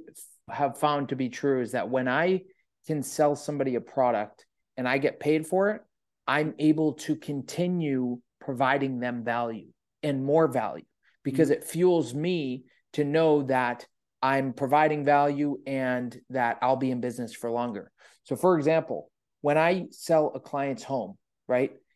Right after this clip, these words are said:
Speaker 1: and I get paid ten thousand dollars, I'm then sending them more properties to buy and flip because I got compensated. And I know that this is,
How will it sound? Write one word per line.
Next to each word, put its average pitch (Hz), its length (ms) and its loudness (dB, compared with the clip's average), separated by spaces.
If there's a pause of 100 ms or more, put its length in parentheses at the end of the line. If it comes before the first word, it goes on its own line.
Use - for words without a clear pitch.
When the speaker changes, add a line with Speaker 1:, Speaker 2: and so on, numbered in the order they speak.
(140)
Speaker 1:
and 143 120 0
I 151 120 4
get 147 240 4
paid 131 400 -2 (240)
ten 151 200 -2
thousand 135 300 2
dollars, 101 480 -6 (960)
I'm 175 400 4
then 196 540 0 (300)
sending 190 480 2
them 156 180 2
more 160 220 4
properties 143 560 -2
to 143 100 -8
buy 135 560 0
and 131 180 -4
flip - 400 -2 (1160)
because 160 680 2
I 147 120 4
got 147 220 2
compensated. 131 760 -6 (300)
And 147 120 0
I 147 160 2
know 160 340 4
that 131 200 2
this 151 220 2
is, 139 200 -4